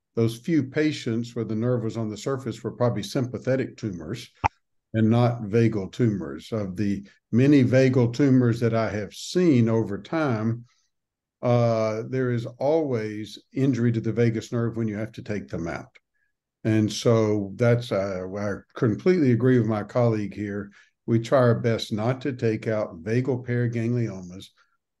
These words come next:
unless the patient has already had all the cranial nerves already paralyzed and they have aggressive growth of the tumor. And we can certainly rehabilitate those, those patients with an implant under their vocal cord and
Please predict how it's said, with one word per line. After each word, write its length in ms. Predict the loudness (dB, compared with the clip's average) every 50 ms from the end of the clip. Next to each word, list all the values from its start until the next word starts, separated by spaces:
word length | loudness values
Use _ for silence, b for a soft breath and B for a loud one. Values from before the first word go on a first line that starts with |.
| -10
unless 420 | -8 -6 -2 0 0 -2 -2 -4 -6
the 140 | -8 -8 -4
patient 420 | -2 0 0 0 0 -2 -6 -6
has 140 | -6 -4 -2
already 340 | 0 2 4 4 2 2 0 -4 -10 -16 _ _ _ _ _ _ _ -8
had 140 | -6 -6 -4
all 180 | 0 0 2 2
the 80 | 0
cranial 300 | 0 0 -2 0 0 2
nerves 280 | 2 2 2 2 2 0
already 280 | -2 -2 -2 -2 -2
paralyzed 720 | -2 -2 -2 -2 -2 -2 -2 -4 -4 -4 -4 -6 -8 -10 -16 _ _ _ _ _ _ _ _ _ _ _ _ -8
and 180 | -4 -2 -2 -2
they 200 | 0 -2 -2 -2
have 480 | -4 -4 -4 -4 -4 -6 -8 -8 -12 -12
aggressive 720 | -10 -10 -8 -6 -2 2 2 2 2 2 0 -2 -4 -4
growth 380 | -4 -2 0 2 2 0 0 -2
of 220 | -6 -6 -6 -8
the 100 | -12 -12 -12 _ -8
tumor. 500 | 0 2 4 4 4 4 2 -2 -8 _ _ _ B B B B B B B 0
And 80 | 4
we 140 | 4 4 4
can 160 | 4 2 0
certainly 360 | 2 2 2 2 2 2 2 4
rehabilitate 640 | 4 6 4 4 4 2 2 2 2 2 2 0
those, 220 | 0 -2 -2 -2 -4 -8 -6
those 260 | -4 -4 -4 -4 -8
patients 600 | _ -4 -2 -2 -2 -2 -4 -4 -4 -4 -4 -6
with 200 | -6 -8 -6 -6
an 160 | -6 -8 -6 -2
implant 500 | 2 2 2 2 2 2 2 2 2 2
under 140 | 2 2 4
their 160 | 4 2 2
vocal 420 | 4 4 2 2 2 0 -2 -4
cord 440 | -2 -2 0 2 2 2 2 0 0
and 200 | -4 -6 -10 -14